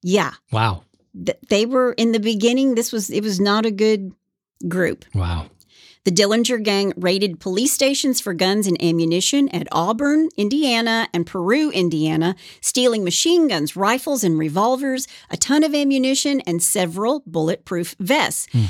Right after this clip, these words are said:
Speaker 1: And then they used the lamb method to rob several banks. One or two men would visit a bank during business hours. They would memorize the interior layout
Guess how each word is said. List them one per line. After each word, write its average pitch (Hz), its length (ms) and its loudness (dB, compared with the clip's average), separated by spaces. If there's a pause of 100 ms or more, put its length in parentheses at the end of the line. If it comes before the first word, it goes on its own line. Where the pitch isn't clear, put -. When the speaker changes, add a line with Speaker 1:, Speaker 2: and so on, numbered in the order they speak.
(120)
Speaker 1:
And 233 240 2
then 349 180 2
they 370 120 4
used 285 500 0
the 226 100 0
lamb 254 640 2
method 196 560 -2
to 285 220 0
rob 170 360 0
several 175 380 0
banks. 311 420 0 (200)
One 165 240 0
or 170 80 0
two 208 240 -2
men 220 220 2
would 202 180 0
visit 202 260 0
a 190 60 2
bank 190 280 0
during 226 220 2
business 349 400 0
hours. - 320 -6 (240)
They 220 140 4
would 220 180 0
memorize 320 640 2
the 220 220 -2
interior 226 560 0
layout 285 420 0